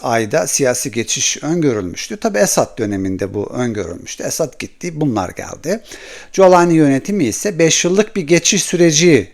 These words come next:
öngörüyor. E, fakat, e, evdeki hesap çarşıya uymayınca, tepkiler artınca, krizler büyüyünce, uluslararası, e,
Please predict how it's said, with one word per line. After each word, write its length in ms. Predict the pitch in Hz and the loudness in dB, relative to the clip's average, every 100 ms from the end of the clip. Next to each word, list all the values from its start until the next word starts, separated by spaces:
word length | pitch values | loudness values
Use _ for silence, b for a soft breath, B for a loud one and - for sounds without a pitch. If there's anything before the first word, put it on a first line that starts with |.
| _ | _
öngörüyor. 920 | 156 151 143 123 113 110 95 87 - - B B B B B - | 0 2 4 2 0 0 -2 -4 -12 -18 B B B B B -6
E, 240 | 123 101 | -4 -2
fakat, 460 | 202 - 175 - - | -2 2 0 0 -8
e, 280 | 170 135 - | -2 -2 0
evdeki 380 | 190 170 165 160 | 0 2 0 0
hesap 340 | 151 160 147 | 0 0 0
çarşıya 520 | - 147 135 - 143 | 4 4 4 2 2
uymayınca, 680 | 165 165 131 95 87 90 139 | 2 0 2 0 -4 -6 -4
tepkiler 640 | 156 - - - 117 113 110 | -2 -2 -4 -4 0 2 0
artınca, 640 | 113 95 - 110 92 101 | -4 -6 -6 -8 -8 -8
krizler 680 | 123 156 143 120 107 95 98 | -6 -2 0 0 0 -2 -4
büyüyünce, 540 | 113 117 117 104 92 - | -6 -4 -6 -8 -10 -6
uluslararası, 920 | 185 165 - 120 101 98 135 117 104 B B B B | -4 -4 -4 -2 -2 -4 -2 -2 -2 B B B B
e, 80 | - | -8